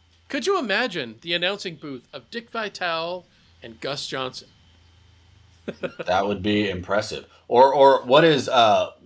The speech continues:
Speaker 2: Will Ferrell's character on Saturday Night Live that doesn't, like, know his voice modulation?
Speaker 1: Oh, the
Speaker 2: Like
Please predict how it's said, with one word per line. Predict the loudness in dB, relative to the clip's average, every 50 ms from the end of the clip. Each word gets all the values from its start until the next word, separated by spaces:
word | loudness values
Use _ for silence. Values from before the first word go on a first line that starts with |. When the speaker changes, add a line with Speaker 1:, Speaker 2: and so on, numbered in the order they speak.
| -20 -18 -8
Speaker 2:
Will | -2 0 0 0 -2
Ferrell's | -2 2 4 4 6 6 4 2 0 -4 -6 -8
character | -6 -4 -2 -2 -2 -2 -4 -4 -4 -4 -2 -2
on | -4 -4 -8
Saturday | -4 -2 0 0 0 0 0 0 0
Night | 0 -2 -4 -6 -6 -6
Live | -4 -4 -2 -2 -2 -4 -6 -8 -8
that | -6 -6 -6 -6 -8 _ _ _
doesn't, | 0 0 0 0 -2 -8 -12 -10
like, | -6 -6 -6 -6 -8 _ _ _ _ _ _
know | -10 -2 0 2 2 2
his | 0 -2 -4
voice | -6 -6 -4 -2 -2 -2 -4 -6 -10 -14 -14
modulation? | -10 -6 -4 -4 -4 -4 -4 -4 -2 -2 -4 -4 -2 -2
Speaker 1:
Oh, | -2 -2 -2
the | -4 -6 -4
Speaker 2:
Like | -4 -4 -6 -6 -10 -10